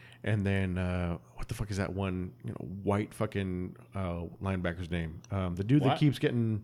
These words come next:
Speaker 1: no, not Watt. He's a defensive end.
Speaker 2: <laughs>
Speaker 1: No, no, no, no. The, the one dude, uh, Crusher?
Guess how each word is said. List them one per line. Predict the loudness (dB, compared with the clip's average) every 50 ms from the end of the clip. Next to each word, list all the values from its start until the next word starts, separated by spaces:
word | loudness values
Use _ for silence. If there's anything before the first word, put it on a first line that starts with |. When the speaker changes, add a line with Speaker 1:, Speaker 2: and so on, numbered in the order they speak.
| -2 2
Speaker 1:
no, | 6 6 6
not | 6 4 0 0
Watt. | -2 -2 0
He's | 0 0 -2
a | -2
defensive | -4 -2 -2 -4 -4 -2 -4
end. | -4 -4 -4 -4 2
Speaker 2:
<laughs> | 6 6 6 8 8 6 8 8 8 10 10
Speaker 1:
No, | 10 10 10
no, | 10 10
no, | 8
no. | 10 8 8 8
The, | 8 4 4 4 2
the | 2 2
one | 4 6 6 4 6
dude, | 4 6 6 6 4 4 2
uh, | 2 2 2 2
Crusher? | 2 4 4 4 4 4 0 -2